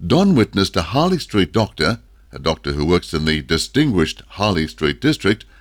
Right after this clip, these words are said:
take images using thermal imaging to locate the potential for breast cancer six to ten years before it would show up on a mammogram. If this technology were available to a wider audience,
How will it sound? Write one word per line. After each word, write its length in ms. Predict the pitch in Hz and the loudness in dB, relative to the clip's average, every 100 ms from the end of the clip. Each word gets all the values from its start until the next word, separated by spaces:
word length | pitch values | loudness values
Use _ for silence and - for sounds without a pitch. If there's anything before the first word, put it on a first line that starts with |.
| - - | -14 -2
take 300 | 180 190 147 | 0 0 0
images 440 | 160 107 95 87 | 2 2 0 0
using 400 | 92 107 101 110 | 0 2 2 0
thermal 500 | 117 - 151 170 165 | -2 0 0 0 -2
imaging 480 | - 104 80 82 87 - | 0 0 0 0 -2 -4
to 100 | - | -2
locate 520 | 92 101 170 135 101 - | 2 2 2 0 -2 -2
the 80 | |
potential 640 | 95 101 - 180 156 - 92 | -4 -6 -2 0 0 -2 -2
for 180 | 92 | 0
breast 420 | 82 80 165 - - | 0 0 0 -2 -6
cancer 480 | 85 76 - 95 - - - - | -2 -2 0 -2 -2 -12 -20 -18
six 480 | - - 175 180 - | -6 -2 0 -2 -6
to 140 | - 104 | -4 -4
ten 460 | - - 160 156 | -4 0 0 2
years 300 | 120 110 104 | 4 4 2
before 800 | - 95 - - 170 131 95 98 | 2 -2 -2 -4 2 4 4 2
it 180 | - 95 | 0 -2
would 160 | 92 90 | 0 -2
show 300 | - 139 117 | 0 0 2
up 180 | 104 - | 0 0
on 140 | 98 | 0
a 80 | 101 | 2
mammogram. 680 | 98 101 92 73 76 64 62 - - - - - | 2 2 0 0 -2 -4 -6 -18 -20 -20 -20 -8
If 240 | 82 113 - | -2 -2 0
this 180 | 208 202 | 0 0
technology 640 | 185 165 143 120 90 92 | 0 0 0 2 2 0
were 140 | 82 | 2
available 500 | 82 80 110 104 101 | 2 2 2 4 2
to 140 | 92 85 | 2 2
a 60 | |
wider 420 | 80 82 147 135 131 | 0 2 0 2 2
audience, 540 | 127 127 120 120 - | 2 4 4 2 0